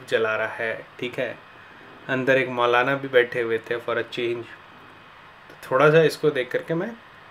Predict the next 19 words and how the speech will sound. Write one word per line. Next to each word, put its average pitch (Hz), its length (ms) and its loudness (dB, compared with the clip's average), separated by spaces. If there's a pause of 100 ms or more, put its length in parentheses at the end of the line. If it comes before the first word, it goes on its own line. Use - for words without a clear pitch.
(240)
खिंच 156 220 2
गया, 107 280 -2
क्योंकि 131 640 -8 (580)
जिस 147 400 -2
भी, 175 420 -2
अ, 165 40 -8 (2000)
case 151 300 2
में 107 420 -12
मौलाना 131 540 2
की 147 180 -4
एंट्री 135 320 -2
होती 131 320 -4
है, 117 240 -8
वो 156 140 -4
आज 156 200 2
तक 156 120 0
मैंने 147 180 -2
देखा 143 280 0
वो 143 160 0